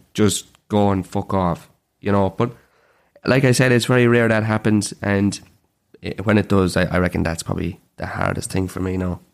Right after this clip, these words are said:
Yeah, I suppose so. So, um, your, your wife then, like, she goes to work and stuff, and then you go to work, and then you'll have a couple of days off to do the appointments and that. Yeah, that's how it works, yeah. Okay, so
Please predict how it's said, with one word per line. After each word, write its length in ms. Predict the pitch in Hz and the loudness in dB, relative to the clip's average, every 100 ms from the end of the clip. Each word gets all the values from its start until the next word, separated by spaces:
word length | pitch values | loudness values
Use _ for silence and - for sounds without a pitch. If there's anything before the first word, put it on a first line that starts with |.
| _ _ _ _ _ | _ _ _ _ _
Yeah, 280 | 120 117 110 | -2 0 2
I 80 | 101 | -2
suppose 340 | - 131 127 | -2 0 0
so. 240 | 139 135 107 | 2 0 0
So, 340 | - 123 117 - _ _ _ _ | 0 0 0 -6 _ _ _ _
um, 360 | 120 131 123 110 - _ _ _ | -2 0 0 -2 -10 _ _ _
your, 160 | 123 - | -4 2
your 160 | 127 | 4
wife 220 | 139 143 | 4 2
then, 240 | 135 127 113 | 2 2 2
like, 140 | 107 | 0
she 180 | - 127 | 0 -2
goes 220 | 120 110 | 0 0
to 100 | - | 2
work 160 | 107 104 | 0 2
and 80 | 101 | 0
stuff, 240 | 104 101 | 0 0
and 120 | 98 | 0
then 200 | 98 92 | 2 2
you 100 | 95 | 2
go 160 | 92 92 | 0 -2
to 100 | 95 | 0
work, 280 | 92 92 95 | 0 0 -2
and 100 | 92 | -2
then 220 | 90 82 _ _ _ _ | -2 -4 _ _ _ _
you'll 200 | 101 98 | 2 4
have 420 | 92 92 87 - | 4 2 0 -6
a 260 | _ _ - | _ _ -4
couple 180 | 104 101 | -2 0
of 60 | |
days 240 | 98 95 95 | 0 0 2
off 320 | 95 90 - _ _ _ | 0 -2 -6 _ _ _
to 120 | - 98 | 0 2
do 120 | 92 | 4
the 120 | 92 | 2
appointments 420 | 90 104 57 - | 0 2 2 -2
and 100 | 95 | -6
that. 120 | 98 - _ _ _ | -8 -12 _ _ _
Yeah, 220 | 110 101 - - - | -2 -2 -2 -10 -8
that's 220 | 92 - | -8 -4
how 100 | 90 | -2
it 80 | 87 | -2
works, 280 | 87 - 92 | -2 -4 -4
yeah. 140 | 87 - _ _ _ _ | -4 -6 _ _ _ _
Okay, 320 | 98 92 90 85 | -6 -4 -4 -4
so 320 | - 95 | -2 -2